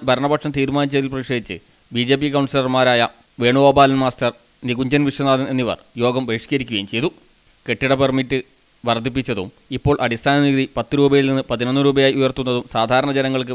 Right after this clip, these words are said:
വലിയ സാമ്പത്തിക ബാധ്യതയുണ്ടാക്കുമെന്നും അതിനോട് യാതൊരു നിലയ്ക്കും യോജിക്കാൻ കഴിയുകയില്ലെന്നും ബി ജെ പി കൗൺസിലർമാർ പറഞ്ഞു. അടിസ്ഥാന നികുതി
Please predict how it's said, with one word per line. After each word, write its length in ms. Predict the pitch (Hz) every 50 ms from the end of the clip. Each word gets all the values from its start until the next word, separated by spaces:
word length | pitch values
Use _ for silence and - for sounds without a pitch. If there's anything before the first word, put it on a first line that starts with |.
| 120
വലിയ 160 | 120 120 127 131 - - -
സാമ്പത്തിക 440 | - 110 113 113 127 120 - 139 135 131
ബാധ്യതയുണ്ടാക്കുമെന്നും 840 | 131 131 127 131 131 131 127 123 123 120 117 123 113 104 80 67 - - _ - - - - - - -
അതിനോട് 280 | 120 131 139 143 143 143 - 127
യാതൊരു 280 | 123 120 123 139 147 151 147
നിലയ്ക്കും 260 | 143 139 131 135 127 - 117
യോജിക്കാൻ 400 | 117 120 127 131 131 147 143 139 135 -
കഴിയുകയില്ലെന്നും 640 | 135 127 127 131 127 131 123 120 117 104 90 71 - 113
ബി 60 | 113 117
ജെ 80 | 127 127 123
പി 80 | 131 127
കൗൺസിലർമാർ 460 | 135 131 120 - 127 120 104 98 90 - -
പറഞ്ഞു. 220 | 113 110 123 165 - - - - - _ _ _ _ _ _ _ _ _ -
അടിസ്ഥാന 400 | - 147 151 165 160 - 190 196 208 208
നികുതി 240 | 202 196 202 185 190